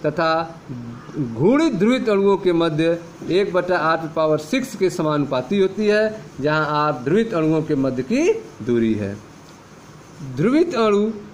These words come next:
लंदन बलों के द्वारा भी अन्योन्य क्रिया कर सकते हैं, जिनका सम्मिलित प्रभाव यह होता है कि ध्रुवित अणुओं में कुल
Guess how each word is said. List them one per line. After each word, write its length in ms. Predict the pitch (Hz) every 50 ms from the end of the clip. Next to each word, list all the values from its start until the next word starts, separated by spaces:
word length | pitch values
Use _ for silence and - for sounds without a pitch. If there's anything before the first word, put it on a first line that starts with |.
| - -
लंदन 420 | 147 185 214 233 262 277 269 247
बलों 240 | 226 220 214 220 208
के 140 | 190 202 196
द्वारा 320 | 170 185 175 185 202 208
भी 140 | 202 190 196
अन्योन्य 300 | 190 180 180 180 180 180
क्रिया 280 | 170 175 165 165 165 151
कर 220 | 147 - 139 139 139
सकते 340 | - 190 180 - - 202
हैं, 300 | 202 202 202 196 202 202 202 - - - -
जिनका 300 | 139 156 156 156 170 165 160
सम्मिलित 440 | 160 - - 175 214 247 262 254 -
प्रभाव 340 | 202 180 170 175 170 170 170
यह 120 | 175 175
होता 320 | 160 156 156 160 165 160
है 240 | 156 151 156 156 156 156 156 - - - -
कि 140 | - 147 147 135 120
ध्रुवित 340 | 127 147 190 233 226 233 -
अणुओं 320 | 175 170 165 165 165 160
में 340 | 156 147 147 147 147 147 147 147 - - - - - -
कुल 300 | 262 277 247 165 120